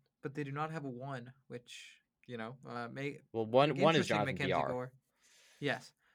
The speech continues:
Speaker 1: But anyway, yeah, and I love their bullpen. I think
Speaker 2: Yeah, their
Speaker 1: McCann is
Speaker 2: bullpen
Speaker 1: gonna be
Speaker 2: is very
Speaker 1: good.
Speaker 2: slept on.
Speaker 1: Yeah, Trevor May obviously is great.
Speaker 2: Di-,
Speaker 1: Um,
Speaker 2: well, I don't know. Diaz, it's, it's,
Speaker 1: I
Speaker 2: he's an
Speaker 1: trust
Speaker 2: every other year
Speaker 1: Diaz.
Speaker 2: guy.
Speaker 1: No,
Speaker 2: He's
Speaker 1: I
Speaker 2: an
Speaker 1: tr-
Speaker 2: every other year guy.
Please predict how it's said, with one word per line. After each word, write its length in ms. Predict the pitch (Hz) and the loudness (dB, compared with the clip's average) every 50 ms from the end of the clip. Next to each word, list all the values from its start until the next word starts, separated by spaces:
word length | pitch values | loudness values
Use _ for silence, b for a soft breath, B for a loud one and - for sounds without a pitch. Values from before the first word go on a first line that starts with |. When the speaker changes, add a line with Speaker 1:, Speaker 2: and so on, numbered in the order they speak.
| _ _ | _ _
Speaker 1:
But 140 | - 175 175 | 0 2 2
anyway, 460 | 180 202 202 196 175 151 135 135 143 135 | 4 2 2 0 0 0 0 0 0 0
yeah, 220 | 156 156 135 120 113 | 2 2 2 2 0
and 220 | - 156 156 151 151 - | -2 -6 -8 -6 -4 -2
I 100 | 175 175 | -2 -2
love 260 | 165 185 233 262 220 | 0 0 -2 -2 0
their 140 | 240 214 156 | 0 -2 -2
bullpen. 540 | 135 135 123 123 - - 127 123 120 123 - _ _ | 0 -2 -2 -2 -2 -4 -4 -4 -4 -8 -12 _ _
I 100 | - - | -4 -2
think 120 | 185 247 131 | 2 6 8
Speaker 2:
Yeah, 140 | 131 131 | 8 10
their 100 | 123 139 | 10 8
Speaker 1:
McCann 40 | 143 | 8
is 40 | 151 | 8
Speaker 2:
bullpen 160 | 180 190 151 | 8 8 10
Speaker 1:
gonna 120 | 147 202 180 | 10 8 8
be 40 | 156 | 8
Speaker 2:
is 80 | 117 104 | 6 4
very 220 | 113 123 131 131 127 | 6 6 8 6 6
Speaker 1:
good. 60 | 123 | 2
Speaker 2:
slept 280 | - 123 113 - - | 0 -2 -2 0 0
on. 200 | 107 90 87 87 90 _ _ b b b b b | -2 -2 -4 -6 -10 _ _ b b b b b
Speaker 1:
Yeah, 160 | 156 151 139 | -4 -2 -2
Trevor 300 | 127 - 180 185 175 170 | -2 -2 -2 -2 -2 -2
May 220 | 147 143 143 143 143 | -2 0 0 0 2
obviously 560 | 143 143 139 147 147 143 - 156 147 143 143 | 0 0 0 -2 -4 -6 -4 -4 -4 -4 -4
is 260 | 139 - 139 139 - | -6 -8 -10 -12 -10
great. 460 | - - 151 139 135 139 143 139 - _ _ _ _ _ _ _ - 104 | -6 -2 0 0 0 0 -2 -6 -8 _ _ _ _ _ _ _ -8 -2
Speaker 2:
Di-, 60 | 131 | 0
Speaker 1:
Um, 300 | 131 127 123 127 123 120 120 - | 2 2 2 0 0 -2 -4 -4
Speaker 2:
well, 120 | 90 107 | -2 -2
I 80 | 123 151 | 0 2
don't 100 | 165 180 | 2 4
know. 120 | 185 175 147 | 6 6 6
Diaz, 480 | 113 104 143 160 160 160 160 165 143 | 4 4 4 6 6 8 6 6 4
it's, 140 | 143 131 - - - | 2 0 0 0 2
it's, 400 | 120 151 - - - - - - _ _ _ _ _ _ _ _ _ | 0 0 0 -2 -6 -6 -8 -12 _ _ _ _ _ _ _ _ _
Speaker 1:
I 120 | - 165 - | 0 2 2
Speaker 2:
he's 100 | 135 135 | 4 4
an 60 | 143 | 4
Speaker 1:
trust 100 | 147 - | 6 6
Speaker 2:
every 160 | 139 139 139 | 6 6 6
other 140 | 131 - - | 6 6 4
year 100 | - - | 4 2
Speaker 1:
Diaz. 160 | - 98 92 | 2 0 0
Speaker 2:
guy. 280 | 95 92 87 87 87 - _ _ _ - | 0 2 2 2 0 -2 _ _ _ -4
Speaker 1:
No, 160 | 143 143 135 | 0 2 4
Speaker 2:
He's 80 | 139 | 4
Speaker 1:
I 20 | 160 | 6
Speaker 2:
an 60 | 156 | 6
Speaker 1:
tr- 60 | - | 6
Speaker 2:
every 200 | 151 151 156 151 | 6 6 6 6
other 120 | 151 143 131 | 6 6 4
year 180 | 131 135 131 | 2 2 2
guy. 240 | 117 101 87 90 95 | 2 0 0 -2 -4